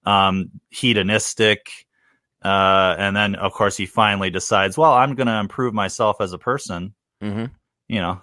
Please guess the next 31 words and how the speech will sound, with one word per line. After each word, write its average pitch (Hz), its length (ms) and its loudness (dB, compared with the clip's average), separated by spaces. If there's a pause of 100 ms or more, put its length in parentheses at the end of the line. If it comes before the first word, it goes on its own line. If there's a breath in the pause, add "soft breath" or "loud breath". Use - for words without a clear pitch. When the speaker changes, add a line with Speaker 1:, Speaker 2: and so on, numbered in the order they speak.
Speaker 1:
go 110 140 0
take 110 240 0
piano 110 340 0
<laughs> - 20 -2
lessons 104 480 -4
every 170 260 0
day, 117 360 4
Speaker 2:
Right. 101 60 2
Speaker 1:
and, 98 180 -6
you 131 100 -4
know, 110 160 0 (380 loud breath)
and, 135 400 2
and 123 380 2
becomes 123 640 2
this, 117 440 -2
uh, 104 440 4 (260)
he 147 120 -2
takes 165 280 0
advantage 117 640 0
of, 107 300 -2 (760)
of, 110 260 0
you 117 220 -12
know, 120 80 -10
he 131 180 -2
lives 123 680 2
that 120 380 4
day 107 540 0 (120)
the 101 160 -8
best 104 360 -6
he 104 100 -10
can, 101 560 -2